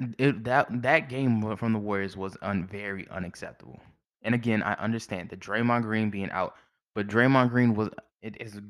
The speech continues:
much of an impact that Draymond Green makes, I don't think he was making up forty points. I really don't. I feel like they, n-, it would have been a lot closer of a game,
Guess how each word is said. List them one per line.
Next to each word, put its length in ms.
much 400
of 100
an 100
impact 460
that 140
Draymond 380
Green 260
makes, 300
I 120
don't 180
think 140
he 100
was 140
making 260
up 140
forty 300
points. 440
I 100
really 340
don't. 180
I 160
feel 280
like 200
they, 200
n-, 280
it 80
would 160
have 60
been 100
a 180
lot 300
closer 400
of 80
a 60
game, 240